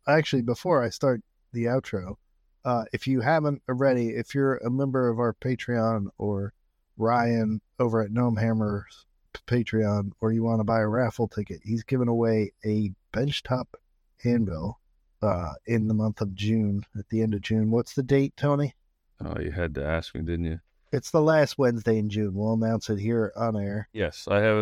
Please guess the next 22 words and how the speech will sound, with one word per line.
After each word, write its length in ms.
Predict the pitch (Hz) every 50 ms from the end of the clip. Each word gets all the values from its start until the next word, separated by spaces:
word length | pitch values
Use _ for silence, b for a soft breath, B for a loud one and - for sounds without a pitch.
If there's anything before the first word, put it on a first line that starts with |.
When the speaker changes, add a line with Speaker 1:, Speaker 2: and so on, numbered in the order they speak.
| 95
Speaker 2:
it. 0 | - 95
I 100 | 101 107
have 180 | 113 123 123 135
it, 180 | 139 135 139
I 40 | 139 151
have 120 | 160 180 226
it 40 | 214
written 220 | 202 196 185 180
down. 300 | 170 151 123 117 135 151
Don't 140 | 143 143 151
worry, 320 | 143 139 131 131 135 151 156
I 80 | 135 120
have 160 | 123 135 139
my 120 | 147 139
notes. 440 | 135 123 101 98 120 - - - - - _ -
Um, 680 | 98 104 104 101 101 104 104 104 104 101 101 98 95 - _ _ _ _ _ _
the 120 | - 104 98
deadline 580 | 90 - 107 107 113 113 117 117 117 117 117 110
will 100 | 107 101
be 280 | 98 104 104 104 104
the 180 | 98 95 95 90 - -
twenty-fifth, 880 | - - 110 107 104 98 - - - - 120 135 139 - - - -